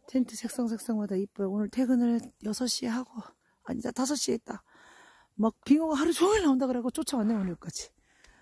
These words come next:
쫓아와서 또 여기서 이렇게 낮에 온 빙어를 보여주면서 빙박이 가능하다는 걸 여러분에게 안내합니다. 굳이 멀리 갈 필요도 없는 바로 이곳.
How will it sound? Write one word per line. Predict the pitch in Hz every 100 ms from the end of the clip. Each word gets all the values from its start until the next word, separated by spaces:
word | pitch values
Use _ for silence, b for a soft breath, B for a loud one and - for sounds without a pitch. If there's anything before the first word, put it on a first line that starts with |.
| b -
쫓아와서 | 247 - 214 190 214
또 | 202
여기서 | 190 202 208
이렇게 | 190 190 185 - 202 170 - B B - -
낮에 | 208 202
온 | 190
빙어를 | 190 180 196 196 190 208 214 185
보여주면서 | 185 185 190 185 185 240 254 - - - - -
빙박이 | 214 220 208 196 196
가능하다는 | 175 180 196 190 240 247 220
걸 | 196 185
여러분에게 | 180 202 196 196 190 240 247 B B B B -
안내합니다. | 208 214 202 185 190 190
굳이 | 185 214 208
멀리 | 214 190 220
갈 | 202
필요도 | 180 214 208 190
없는 | 185 196 196
바로 | 180 180 185
이곳. | 233 220 208